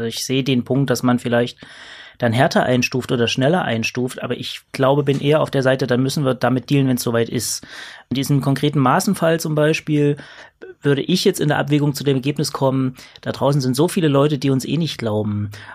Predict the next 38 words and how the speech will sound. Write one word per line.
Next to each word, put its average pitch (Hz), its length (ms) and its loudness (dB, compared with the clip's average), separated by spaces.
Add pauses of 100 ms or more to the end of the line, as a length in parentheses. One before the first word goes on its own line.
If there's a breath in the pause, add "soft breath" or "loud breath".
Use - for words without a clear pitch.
(120)
oder 123 180 0
die 120 200 -4
eh 143 80 4
ein 151 60 4
Problem 135 360 2
mit 131 100 -2
unseren 120 380 2
Formen 120 220 0
von 120 140 -4
Zusammenfassung 117 800 0
oder 110 160 -4
Komplexitätsreduktion 120 1160 -2
haben 110 180 -4
und 113 60 -4
sagen, 110 160 -6
warum 120 120 -2
schneidet 139 460 2
ihr 120 220 -2
und 113 140 -4
warum 120 440 -2 (240)
fasst - 220 -4
ihr 131 40 -2
das 131 120 -2
so 139 80 -4
zusammen 147 400 2
und 120 80 2
warum 123 200 0
lese 135 220 0
ich 131 60 -2
nicht, 131 120 -2
was 135 100 -4
der 143 120 0
gesagt 147 340 0
hat 123 120 -4
und 127 100 0
nö, 127 140 0
nö, 123 120 2
nö. 143 360 2